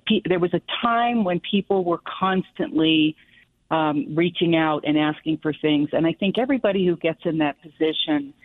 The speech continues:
um, Leontyne Price, the great soprano, just talked about having, you need to tune out the noise and really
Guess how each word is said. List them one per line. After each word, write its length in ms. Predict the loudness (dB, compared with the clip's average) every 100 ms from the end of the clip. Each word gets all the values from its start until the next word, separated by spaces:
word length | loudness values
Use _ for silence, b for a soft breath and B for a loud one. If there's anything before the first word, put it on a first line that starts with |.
| B B -2
um, 460 | 0 2 2 0 -4
Leontyne 460 | 0 0 2 0 -2
Price, 260 | -2 -2 -2
the 60 | -4
great 260 | -2 -2 -4
soprano, 720 | -10 -4 -2 0 0 0 -2 -6
just 140 | -10 -10
talked 320 | -6 -6 -4 -4
about 260 | -2 -2
having, 400 | -2 -4 -2 -2 -2
you 160 | -2
need 260 | 0 0 -2
to 80 | -4
tune 280 | -2 0 0
out 180 | 0
the 80 | 0
noise 380 | 0 2 0 -2
and 160 | -4 -2
really 240 | -2 -2